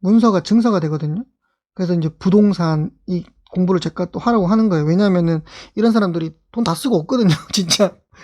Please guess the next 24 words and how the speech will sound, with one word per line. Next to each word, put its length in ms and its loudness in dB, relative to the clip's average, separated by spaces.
저축을 560 4
안 200 6
해요. 400 4
네, 100 -12
그러니까 520 -2
어릴 320 2
때 100 0
저축하는 420 0
습관이라 420 -2
들여가지고 760 0
인성이, 340 4
아까 180 -2
전에 140 0
여기 140 -2
보면 180 -2
인성이 260 0
록이 220 -4
있잖아요. 360 -6
네, 120 -4
올려보면은 640 2
갑인이 360 2
되잖아요. 340 -4
이 100 0
록인데 520 -2